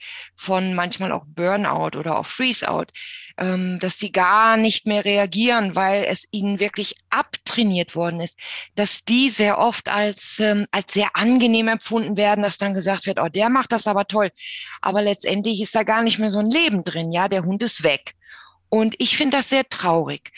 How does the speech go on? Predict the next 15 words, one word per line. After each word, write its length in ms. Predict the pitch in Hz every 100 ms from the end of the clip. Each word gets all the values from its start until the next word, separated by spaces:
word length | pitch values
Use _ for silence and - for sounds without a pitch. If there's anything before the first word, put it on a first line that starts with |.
| - - - -
Und 280 | - 220 220 -
ich 120 | -
finde 200 | 269 262
es 80 | 233
auch 140 | 214
schade, 720 | - 202 190 233 254 247 247
dass 280 | 214 208 -
wir 300 | 214 208 208
diesen 360 | 175 180 185 190
Blick 240 | 202 -
auf 140 | 160
die 140 | - 165
Hunde 280 | 175 202 226
entwickelt 460 | 214 233 226 220
haben, 400 | 185 208 208 208